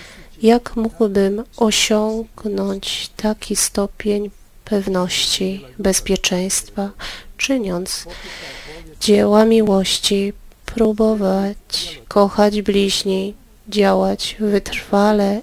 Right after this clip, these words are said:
Im bardziej będziesz ich kochał, okazywał miłosierdzie, tym bardziej będziesz przekonany w Boże istnienie i nieśmiertelność duszy”. „To jest pewna droga, która do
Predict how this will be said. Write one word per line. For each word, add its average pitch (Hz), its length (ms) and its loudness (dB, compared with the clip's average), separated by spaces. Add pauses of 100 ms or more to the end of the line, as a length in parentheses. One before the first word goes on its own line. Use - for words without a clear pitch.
Im 202 340 0
bardziej 202 440 0
będziesz 202 600 0
ich 208 240 -4
kochał, 208 500 2
okazywał 190 560 0
miłosierdzie, 190 920 0 (600)
tym 226 360 6
bardziej 214 460 2
będziesz 196 640 0 (560)
przekonany 196 760 4
w 196 120 -10
Boże 190 420 4
istnienie 190 840 0 (200)
i 214 80 -2
nieśmiertelność 190 960 0
duszy”. 190 540 -2 (520)
„To 254 120 2
jest 240 200 2
pewna 220 420 2
droga, 214 600 0
która 185 680 -2 (960)
do 208 460 4